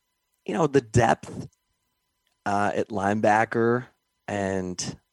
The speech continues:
and then finding the replacement for Joseph Osai. You know, Marquez Bimage going into the transfer portal. I thought that was a bit disappointing. If you noticed, he was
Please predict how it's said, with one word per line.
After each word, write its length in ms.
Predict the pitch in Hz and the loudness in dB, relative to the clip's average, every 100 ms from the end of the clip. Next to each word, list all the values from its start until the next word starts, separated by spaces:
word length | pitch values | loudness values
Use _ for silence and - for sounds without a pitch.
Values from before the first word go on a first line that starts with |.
| _ _ _ - | _ _ _ -6
and 100 | 113 | 0
then 120 | 110 | 0
finding 440 | 104 120 117 117 117 | 2 2 2 2 0
the 60 | |
replacement 1000 | 110 101 - 104 117 120 - 98 92 90 | 2 0 -2 -2 0 0 -2 -2 -4 -4
for 440 | - 95 95 92 - | -6 0 2 2 -2
Joseph 440 | - 101 98 - 95 | -2 2 2 0 2
Osai. 600 | 87 90 - 80 92 - _ _ _ - | 2 2 0 -4 -6 -16 _ _ _ -8
You 80 | 95 | -2
know, 60 | |
Marquez 440 | 95 95 - 95 - | 2 2 2 0 2
Bimage 440 | 110 123 113 - | 2 4 4 2
going 260 | 104 101 98 | 0 2 2
into 80 | |
the 80 | 87 | -2
transfer 500 | - 107 107 110 107 | -4 0 0 0 -2
portal. 460 | - - 101 98 98 | -2 0 2 4 2
I 80 | 101 | 2
thought 220 | 92 - | 0 2
that 160 | 92 | 0
was 280 | 90 90 - _ _ _ _ _ _ _ _ _ - | 2 0 -4 _ _ _ _ _ _ _ _ _ -4
a 40 | |
bit 180 | 104 98 | 0 0
disappointing. 680 | 110 98 - 107 110 113 | 0 -2 -2 0 2 2
If 120 | 104 95 | 0 -4
you 80 | |
noticed, 420 | 92 95 117 107 - | 2 4 4 0 -2
he 80 | |
was 200 | 98 92 | -2 -2